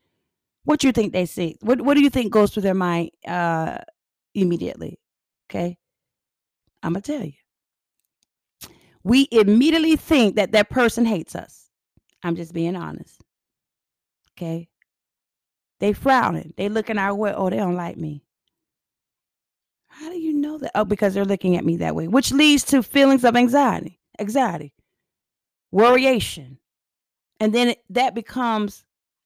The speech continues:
sadness. It turns into sadness. Okay? Thoughts like that can be damaging, and they're so unnecessary. But the person who was frowning just had a pain in their leg or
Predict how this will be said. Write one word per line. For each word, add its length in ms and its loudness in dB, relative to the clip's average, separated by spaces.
sadness. 540 0
It 100 -12
turns 240 0
into 180 -2
sadness. 600 -4
Okay? 300 -4
Thoughts 300 2
like 300 0
that 280 0
can 180 -4
be 120 -6
damaging, 840 -2
and 180 2
they're 160 2
so 460 2
unnecessary. 1000 -2
But 260 -2
the 80 -2
person 640 0
who 520 -2
was 260 0
frowning 600 2
just 200 0
had 220 -2
a 80 0
pain 380 -6
in 120 0
their 160 0
leg 480 -2
or 280 2